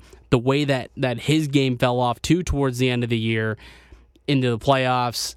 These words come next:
I, I, I just don't think that Jumbo, he's just, it, it was a fun year. It was, it was, it was nice to see him in a Maple Leafs uniform. It was a little later than I think everyone wanted,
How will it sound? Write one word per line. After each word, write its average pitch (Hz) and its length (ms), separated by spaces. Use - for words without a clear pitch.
I, - 180
I, 135 320
I 135 120
just 131 220
don't 123 280
think 123 400
that 117 320
Jumbo, 113 800
he's 127 560
just, 156 340
it, 151 120
it 123 140
was 156 100
a 156 80
fun 190 340
year. 170 320
It 143 60
was, 131 300
it 147 100
was, 139 640
it 147 140
was 143 160
nice 147 300
to 135 60
see 170 360
him 170 100
in 160 80
a 156 40
Maple 156 260
Leafs 143 180
uniform. 139 600
It - 420
was 123 100
a 127 40
little 139 260
later 139 340
than 131 160
I 127 60
think 127 240
everyone 131 420
wanted, 127 480